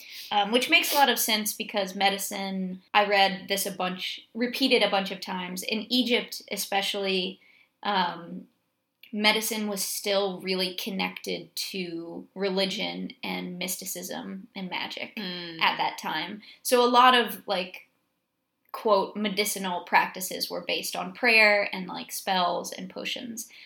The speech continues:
Speaker 1: But even back then, a lot of it was believed, like, there were,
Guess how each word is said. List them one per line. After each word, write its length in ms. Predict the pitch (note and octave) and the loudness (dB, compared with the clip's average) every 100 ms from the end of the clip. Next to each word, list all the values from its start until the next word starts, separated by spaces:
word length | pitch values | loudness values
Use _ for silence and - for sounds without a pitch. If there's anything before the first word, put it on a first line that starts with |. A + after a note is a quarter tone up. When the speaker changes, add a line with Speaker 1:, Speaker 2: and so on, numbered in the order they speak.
| - _ | -20 _
Speaker 1:
But 500 | B3 A#3+ A#3 - - - _ _ - - - | 8 10 10 6 -6 -8 _ _ -20 -20 2
even 260 | C#4+ D4+ C#4 | 4 6 8
back 240 | C4 B3+ | 6 6
then, 540 | A3+ A3 G#3+ G#3+ G#3+ - - | 4 4 2 -2 -4 -4 0
a 80 | |
lot 280 | G#3+ G#3 G#3 | 4 6 6
of 80 | A3+ | 6
it 220 | B3 - | 2 2
was 180 | A3+ G3+ | 0 0
believed, 520 | G#3+ G#3 G3+ G#3 F#3+ | 0 0 2 2 2
like, 240 | A3 F#3+ F#3 | 0 2 4
there 160 | G3+ | 2
were, 400 | F#3+ F#3+ F3+ F3 | 2 0 -2 -4